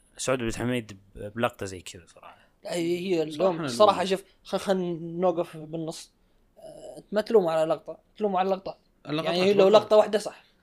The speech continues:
Speaker 3: لا، و-،
Speaker 2: اللقطة هذه تكررت يمكن ست مرات أو خمس مرات.
Speaker 3: بوقت قصي-، قصير يا عيال، حرفيًا
Speaker 2: إيه،
Speaker 3: قصير. يعني
Speaker 2: عشر دقايق.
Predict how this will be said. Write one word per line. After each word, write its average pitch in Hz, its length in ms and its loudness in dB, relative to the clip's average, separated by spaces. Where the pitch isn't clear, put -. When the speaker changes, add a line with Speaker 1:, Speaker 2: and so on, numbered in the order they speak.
Speaker 3:
لا، 165 220 2
و-، 151 200 2
Speaker 2:
اللقطة 208 380 8
هذه 214 60 12
تكررت 220 400 6
يمكن 208 220 0
ست 214 200 -2
مرات 156 180 0
أو 160 160 -6
خمس 170 220 -6
مرات. 143 140 -4
Speaker 3:
بوقت 185 280 2
قصي-، 135 460 -4
قصير 160 240 0
يا 139 100 2
عيال، 151 180 0
حرفيًا 143 520 -6
Speaker 2:
إيه، 196 100 2
Speaker 3:
قصير. 170 240 0
يعني 131 160 0
Speaker 2:
عشر 151 100 4
دقايق. 165 280 -4